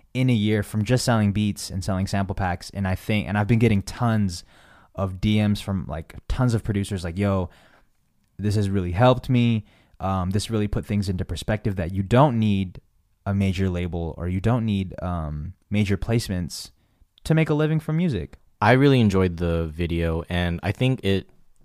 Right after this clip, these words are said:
Speaker 2: the passion that you had that you wanted to show it shows through the video. Like, you could
Speaker 1: Yeah.
Speaker 2: see it. It was, like, kind of, like, bouncing off of you.
Speaker 1: Yeah.
Speaker 2: And, uh, I, I know you got a lot of good comments 'cause I read through them, like,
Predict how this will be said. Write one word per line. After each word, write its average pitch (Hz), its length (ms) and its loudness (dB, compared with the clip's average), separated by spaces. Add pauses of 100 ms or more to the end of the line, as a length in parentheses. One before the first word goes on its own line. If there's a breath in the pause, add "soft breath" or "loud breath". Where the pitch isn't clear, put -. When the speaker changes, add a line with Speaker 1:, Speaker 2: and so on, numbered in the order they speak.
(1700)
Speaker 2:
the 101 160 0
passion 107 460 4
that 95 160 2
you 92 120 -2
had 90 360 -2
that 85 200 -6
you 87 120 -4
wanted 85 220 -2
to 80 60 -4
show 90 220 -4
it 90 180 -4
shows 80 520 -4
through 82 240 -4
the 78 100 -4
video. 71 400 -10
Like, 78 240 -10
you 95 100 -6
could 87 140 -6
Speaker 1:
Yeah. 80 60 -4
Speaker 2:
see 85 220 -2
it. 82 120 -4
It 85 60 -6
was, 90 120 -2
like, 78 140 -4
kind 82 240 -4
of, 76 260 -8
like, 78 200 -8 (400)
bouncing 78 360 -2
off 71 220 -10
of 69 80 -12
you. 69 200 -10 (140 soft breath)
Speaker 1:
Yeah. 85 180 -8 (200 loud breath)
Speaker 2:
And, 90 340 0
uh, 90 400 4 (580)
I, 104 200 0 (140)
I 139 100 4
know 110 100 6
you 123 80 8
got 123 140 10
a 107 40 6
lot 101 200 8
of 90 260 0
good 101 200 2
comments 98 320 2
'cause 90 100 -2
I 87 80 4
read 87 220 2
through 90 160 0
them, 85 260 -2
like, 78 180 -6